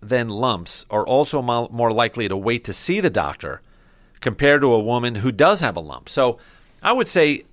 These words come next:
having a lump in your breast is a giant red flag, and most physicians are going to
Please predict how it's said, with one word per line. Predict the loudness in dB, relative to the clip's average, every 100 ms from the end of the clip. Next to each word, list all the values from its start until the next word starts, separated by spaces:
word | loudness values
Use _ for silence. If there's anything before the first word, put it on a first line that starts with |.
| _
having | -2 0 0 -2
a | -2 -2
lump | 0 0 0
in | -6
your | -4 -6
breast | -6 -4 -4 -4 -14 -20 _ _ _
is | -4 -2
a | 0 -4
giant | -8 -10 -2 0 0 -2 -8 _
red | -10 -2 -2 -4
flag, | -8 -6 -4 -4 -6 -8 -18 -20 _ _ -14
and | -6 -2 -2 -4 -8 -18 _ _ _ _ _
most | -10 2 4 4 2
physicians | -6 -2 0 0 -2 -6 -8 -4
are | -2
going | 0 -2 -2 -6
to | -10 -8 -6 -8